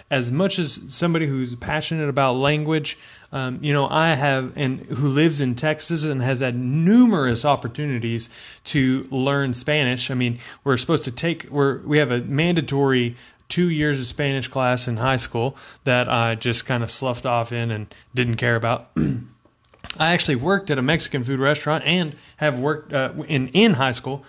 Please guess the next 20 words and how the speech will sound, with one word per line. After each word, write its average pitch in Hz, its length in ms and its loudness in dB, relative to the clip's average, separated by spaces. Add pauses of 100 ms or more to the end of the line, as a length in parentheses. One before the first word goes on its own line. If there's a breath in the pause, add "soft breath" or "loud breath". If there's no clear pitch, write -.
(180 loud breath)
So 170 140 0
I 170 40 4
could 208 160 2
have 131 120 4
applied 135 840 4
everything 147 320 0
that 143 80 2
I 135 60 4
was 127 120 0
learning 135 320 0
in 156 220 2
Spanish 147 320 -2
class 120 360 2
at 127 160 0
that 117 140 -4
time 123 220 -2
if 117 100 -8
I 131 40 -4
wasn't 120 260 -4
an 113 200 -6